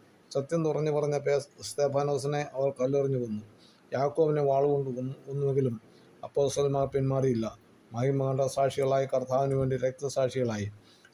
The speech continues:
"ലോകത്തിൽ എല്ലായിടത്തും പോയി എൻ്റെ സാക്ഷികളാകുവിൻ" എന്നുള്ള കർത്താവിൻ്റെ വാക്കുകളെ മാനിച്ച്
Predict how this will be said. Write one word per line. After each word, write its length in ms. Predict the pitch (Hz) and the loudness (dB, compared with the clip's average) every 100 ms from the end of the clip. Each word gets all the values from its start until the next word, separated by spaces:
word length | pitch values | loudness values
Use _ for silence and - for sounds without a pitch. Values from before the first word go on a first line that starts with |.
| - | -4
"ലോകത്തിൽ 400 | 127 139 135 135 | 0 0 2 2
എല്ലായിടത്തും 640 | 139 139 139 139 139 139 | 4 4 4 2 0 0
പോയി 320 | 131 143 139 - - - _ | 2 2 2 -4 -20 -20 _
എൻ്റെ 200 | 135 139 | -2 0
സാക്ഷികളാകുവിൻ" 920 | 135 139 127 143 139 139 143 139 143 | 2 2 2 2 4 4 4 2 0
എന്നുള്ള 320 | 131 135 135 135 | -4 -2 0 -2
കർത്താവിൻ്റെ 420 | 131 131 135 131 | 0 0 0 2
വാക്കുകളെ 460 | 127 131 - 131 | 2 0 0 0
മാനിച്ച് 400 | 123 123 120 98 | 0 -2 -4 -6